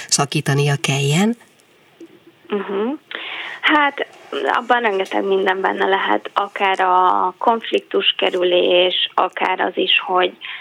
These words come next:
Speaker 2: valamilyen módon így a saját hiedelmeink afelé mozdítanak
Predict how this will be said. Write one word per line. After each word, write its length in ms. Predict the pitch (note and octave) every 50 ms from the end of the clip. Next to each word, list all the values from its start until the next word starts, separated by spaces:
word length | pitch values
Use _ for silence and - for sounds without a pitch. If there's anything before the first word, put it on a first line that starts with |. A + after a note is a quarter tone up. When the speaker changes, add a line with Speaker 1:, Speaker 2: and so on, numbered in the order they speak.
| - - -
Speaker 2:
valamilyen 580 | - F#3+ F#3+ F#3 F#3 F#3 F#3+ F#3+ F#3 F3+ F3+ F#3
módon 380 | F#3+ F#3+ F#3 F#3 F#3 F#3 F#3
így 180 | F#3 F3+ F3+ F3+
a 60 | F#3+
saját 400 | F#3 - G3 F#3 F#3 F#3 F#3 F3+ - - -
hiedelmeink 840 | G3+ F#3+ F#3 F3+ F3+ F3+ F3+ - F#3+ - F#3 F3+ F#3 F#3 - -
afelé 420 | - F3+ - - F#3 F3+ F3+ F3+
mozdítanak 720 | F3+ - - F#3 F#3 - - F#3+ F#3+ - G3+ F#3+ F#3+ F#3+